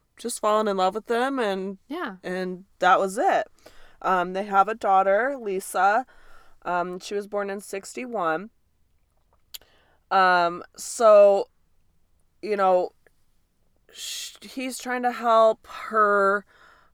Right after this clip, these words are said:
Speaker 1: um, career, like, you know, commercially.
Speaker 2: Yes. He, he's the business mind.
Speaker 1: Yes.
Speaker 2: She's the artist mind.
Speaker 1: Yes, most, most definitely.
Speaker 2: Right.
Speaker 1: And a
Speaker 2: Um,
Speaker 1: part of that, I think,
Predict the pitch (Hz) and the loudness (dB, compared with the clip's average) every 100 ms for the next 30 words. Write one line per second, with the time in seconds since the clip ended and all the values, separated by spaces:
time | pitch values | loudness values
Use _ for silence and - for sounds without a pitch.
0 | - 180 180 175 170 170 - _ _ _ | -4 0 2 0 -4 -8 -18 _ _ _
1 | - - 214 220 208 202 196 185 175 170 | -16 -8 -4 0 2 0 0 0 2 0
2 | 170 - _ _ 190 190 175 160 - 214 | -4 -20 _ _ -10 -4 -4 -4 -4 4
3 | 196 185 180 160 - - - 226 202 - | 4 4 -4 -8 -10 -14 -8 -2 -2 -4
4 | - - - 233 285 247 262 285 320 247 | -18 -20 -14 -6 -6 -2 -2 -2 -6 -6
5 | 294 254 254 226 196 165 170 175 180 151 | -4 -4 -6 -4 -4 -4 -8 -6 -2 -2
6 | - - - 214 208 196 196 190 175 - | -4 -14 -10 -8 -6 -6 -4 -6 -8 -18
7 | 190 190 160 - - 180 196 196 208 - | -8 0 0 -2 -14 -6 0 0 -2 -14
8 | _ - 151 156 185 196 - 185 180 170 | _ -20 -8 0 0 0 -4 -2 -2 -6
9 | 156 143 143 160 220 143 101 - - 226 | -14 -14 -16 -4 -2 -2 -8 -16 -4 0
10 | 226 214 196 254 247 208 196 190 - 202 | 0 0 0 0 0 -2 -2 -2 -6 -10
11 | 190 | -8